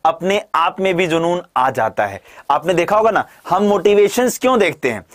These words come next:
हम मोटिवेशन वीडियोज़ क्यों देखते हैं? क्योंकि आपको पता है मोटिवेशन वीडियो से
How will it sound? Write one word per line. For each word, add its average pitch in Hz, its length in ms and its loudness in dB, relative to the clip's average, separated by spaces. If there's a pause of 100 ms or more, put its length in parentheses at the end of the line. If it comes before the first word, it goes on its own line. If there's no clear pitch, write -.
(220)
हम 156 100 0
मोटिवेशन 180 640 0
वीडियोज़ 208 460 2
क्यों 240 180 0
देखते 190 340 0
हैं? 202 140 -2 (340)
क्योंकि 175 380 0
आपको 202 300 0
पता 196 340 0
है 208 300 2 (220)
मोटिवेशन 180 640 2
वीडियो 190 520 2
से 214 380 2